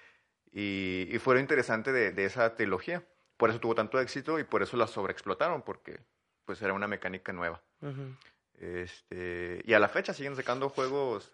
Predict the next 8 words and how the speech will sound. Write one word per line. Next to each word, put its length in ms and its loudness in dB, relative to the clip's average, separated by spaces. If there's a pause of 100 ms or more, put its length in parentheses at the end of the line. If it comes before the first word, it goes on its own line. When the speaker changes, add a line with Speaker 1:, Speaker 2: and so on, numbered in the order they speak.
(680)
Speaker 1:
con 120 0
esas 180 -2
mecánicas 600 2
y 300 -6
siguen 320 -6
teniendo 240 -2
bastante 420 -2
éxito. 300 -10